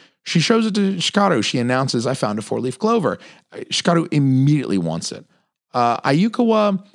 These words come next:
initially resists giving the four-leaf clover over to Hikaru. They start running. Ayukawa's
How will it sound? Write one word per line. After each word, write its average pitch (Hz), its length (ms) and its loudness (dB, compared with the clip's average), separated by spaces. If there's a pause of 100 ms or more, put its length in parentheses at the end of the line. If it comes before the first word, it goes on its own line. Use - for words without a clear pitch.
(260)
initially 196 480 2
resists 120 720 0
giving 120 640 2
the 120 100 -6
four-leaf 107 340 0
clover 101 300 -2
over 98 220 0
to 98 280 -4 (160)
Hikaru. 135 420 0
They 90 120 0
start - 260 -2
running. 113 400 2
Ayukawa's 92 720 -2